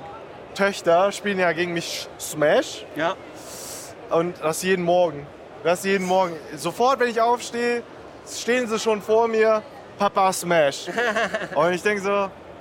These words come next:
Speaker 1: „What?“ <laughs> Ich bin noch nicht mal wach. Die geben, drücken sie mir schon den Pro-Controller in die Hand.
Speaker 2: Mhm.
Speaker 1: Und dann geht's rund. Und,
Speaker 2: Ja.
Speaker 1: äh, am Anfang war's natürlich so,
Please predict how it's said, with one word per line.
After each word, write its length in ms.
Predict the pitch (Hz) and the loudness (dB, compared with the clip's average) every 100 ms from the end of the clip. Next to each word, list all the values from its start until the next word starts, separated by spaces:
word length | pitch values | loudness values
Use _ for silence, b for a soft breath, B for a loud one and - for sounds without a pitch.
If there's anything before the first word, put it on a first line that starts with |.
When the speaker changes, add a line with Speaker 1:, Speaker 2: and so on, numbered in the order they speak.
| - - - - - - | -18 -18 -18 -18 -16 2
Speaker 1:
„What?“ 220 | 165 247 - - - | 2 2 -2 -8 -6
<laughs> 280 | - 240 - | -2 -2 0
Ich 160 | 226 | -2
bin 120 | 214 233 | 2 2
noch 100 | 220 | 4
nicht 160 | 214 | 2
mal 180 | 190 185 | 2 2
wach. 180 | 170 - - B B | 2 0 -2 B B
Die 40 | 143 | -2
geben, 280 | 185 226 220 | 0 0 -2
drücken 240 | 220 196 | -4 -2
sie 60 | 202 | 0
mir 120 | 208 | 2
schon 140 | 208 196 | 4 2
den 120 | 180 | 0
Pro-Controller 720 | - 214 220 208 214 214 220 | 2 2 4 0 2 4 4
in 40 | |
die 100 | 202 | 4
Hand. 360 | 185 208 240 - - | 2 2 -2 -14 -10
Speaker 2:
Mhm. 360 | 147 151 165 196 - | -2 0 0 -4 -2
Speaker 1:
Und 80 | 160 | 2
dann 140 | 180 | 4
geht's 240 | 185 185 | 2 2
rund. 320 | - 196 165 - - - - - - | 2 2 0 -8 -16 -18 -18 -18 -2
Und, 320 | 165 180 180 | 2 4 2
Speaker 2:
Ja. 440 | 160 175 180 180 175 | 0 2 6 6 4
Speaker 1:
äh, 60 | 165 | 4
am 100 | 185 | 2
Anfang 260 | 214 233 | 2 2
war's 160 | 214 208 | 2 2
natürlich 340 | 214 180 196 | 2 2 -2
so, 360 | 165 202 233 247 | 2 4 6 4